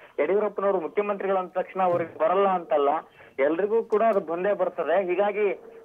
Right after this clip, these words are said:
ಬಹಳ ಜಾಗೃತಿಯಿಂದ, ಜಾಗರೂಕತೆಯಿಂದನೇ ನಾವು ಕೆಲಸ ಮಾಡ್ಬೇಕಾಗುತ್ತೆ. ರಾಜಕಾರಣಿಗಳು ಕೂಡ ಓಡಾಡ್ಬೇಕಾಗುತ್ತೆ. ಪ್ರತಿಯೊಬ್ಬರು ಕೂಡ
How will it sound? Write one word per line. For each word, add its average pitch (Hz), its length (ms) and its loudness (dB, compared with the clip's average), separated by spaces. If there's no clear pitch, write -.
ಬಹಳ 175 300 -2
ಜಾಗೃತಿಯಿಂದ, 208 760 -2
ಜಾಗರೂಕತೆಯಿಂದನೇ 220 1040 2
ನಾವು 202 380 2
ಕೆಲಸ 180 220 -2
ಮಾಡ್ಬೇಕಾಗುತ್ತೆ. 190 760 2
ರಾಜಕಾರಣಿಗಳು 180 640 0
ಕೂಡ 180 180 0
ಓಡಾಡ್ಬೇಕಾಗುತ್ತೆ. 165 960 2
ಪ್ರತಿಯೊಬ್ಬರು 214 560 2
ಕೂಡ 214 180 -2